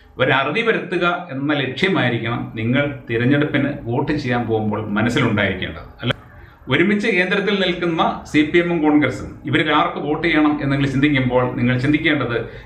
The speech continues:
കേന്ദ്രത്തിൽ ബി ജെ പിക്ക് ബദലായിട്ട് വരുന്ന ഏറ്റവും വലിയ പാർട്ടി ഏതാണോ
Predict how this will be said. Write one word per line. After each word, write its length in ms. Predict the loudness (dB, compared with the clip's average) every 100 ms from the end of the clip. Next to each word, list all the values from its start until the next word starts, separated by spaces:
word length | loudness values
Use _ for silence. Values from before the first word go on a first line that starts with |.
| -2
കേന്ദ്രത്തിൽ 480 | 0 2 0 0 0 2
ബി 80 | 2
ജെ 80 | 2 2
പിക്ക് 200 | 0 -2 2
ബദലായിട്ട് 460 | 4 4 2 0 -4
വരുന്ന 240 | -4 -2 -2 -2
ഏറ്റവും 280 | 0 0 2
വലിയ 140 | 2 2 2
പാർട്ടി 280 | 2 2 2
ഏതാണോ 280 | 2 0